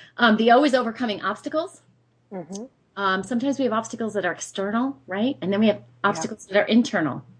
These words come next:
Speaker 2: It's the internal ones that I ch-, that challenge me the most.
Speaker 1: Absolutely.
Speaker 2: Right? It's getting over those things that stop us from being who we should be.
Speaker 1: Right. Right.
Speaker 2: Mm-hmm.
Speaker 1: I mean,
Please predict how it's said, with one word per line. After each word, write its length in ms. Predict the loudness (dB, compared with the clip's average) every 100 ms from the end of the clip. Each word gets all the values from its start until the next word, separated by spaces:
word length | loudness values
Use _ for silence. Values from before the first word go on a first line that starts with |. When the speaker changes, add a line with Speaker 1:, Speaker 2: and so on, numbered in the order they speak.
| _ _ _ _ _ _ -20 -8
Speaker 2:
It's 220 | -8 -6
the 220 | -4 0 4
internal 520 | 4 2 2 2 4
ones 340 | 2 2 -2
that 140 | 4 6
I 200 | 6 2
ch-, 180 | -6 -10
that 280 | 0 0 0
challenge 560 | -2 0 2 2 0
me 140 | -2 0
the 80 | 2
most. 580 | 6 6 6 -4 -20 -20 _ _ 0
Speaker 1:
Absolutely. 420 | 0 2 2 4
Speaker 2:
Right? 220 | 4 2 -2
It's 360 | -6 -6 -12 -14 -2
getting 340 | 2 4 4 4
over 220 | 4 2
those 260 | -2 -6
things 320 | -6 -6 -6 -8
that 140 | -12
stop 380 | -8 -2 -2 -2
us 140 | -8 -8
from 220 | -10 -4
being 240 | -2 -2
who 140 | -4 -4
we 100 | -4
should 280 | -4 -8 -4
be. 260 | -4 -4 -10 _ _ -20 -20 -6
Speaker 1:
Right. 280 | -4 -2 -6 _ _ _ _ -8
Right. 200 | -4 -4
Speaker 2:
Mm-hmm. 180 | 0
Speaker 1:
I 40 | 4
mean, 260 | 6 4